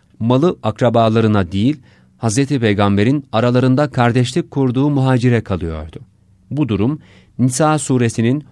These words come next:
otuz üçüncü ayeti kerimesi nazil olana kadar böyle devam etti. Bu ayetten sonra bu uygulamaya son verildi.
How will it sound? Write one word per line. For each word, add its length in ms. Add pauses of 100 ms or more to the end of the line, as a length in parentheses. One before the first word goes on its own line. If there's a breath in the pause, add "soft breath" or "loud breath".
(300 soft breath)
otuz 300
üçüncü 360
ayeti 380
kerimesi 520
nazil 460
olana 360
kadar 420 (400 soft breath)
böyle 440
devam 340
etti. 300 (560)
Bu 200
ayetten 500
sonra 460 (440 soft breath)
bu 220
uygulamaya 580
son 280
verildi. 420